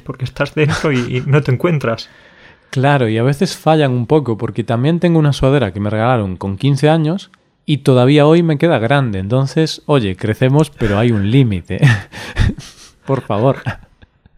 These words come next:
Speaker 1: Sí, Roy, esto es lo divertido de algunos regalos. Igualmente, ¿podemos decir que estamos satisfechos con lo que hemos obtenido?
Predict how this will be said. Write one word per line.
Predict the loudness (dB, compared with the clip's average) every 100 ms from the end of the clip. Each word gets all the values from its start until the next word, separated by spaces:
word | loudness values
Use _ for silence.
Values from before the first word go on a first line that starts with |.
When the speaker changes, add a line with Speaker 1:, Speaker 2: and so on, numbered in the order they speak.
| -18 -16 -8
Speaker 1:
Sí, | 0 4 4 2
Roy, | -4 -4 -4
esto | -2 -2
es | -2 -6 -8
lo | -6
divertido | -2 -2 -2 2 2 2
de | -2
algunos | -2 -2 -2
regalos. | -2 -2 -2 -4 -8 -20 -20 -20 _ -2
Igualmente, | 4 4 4 2 0 -4 -4 -8 _ _
¿podemos | 0 2 2 0 -2
decir | 0 0 0
que |
estamos | -6 -4 -4 -4
satisfechos | -6 -8 -4 -4 0 -2 -2 -6 -8
con | -6
lo | -4
que | -4
hemos | -4 -6
obtenido? | -6 -6 -4 -4 -6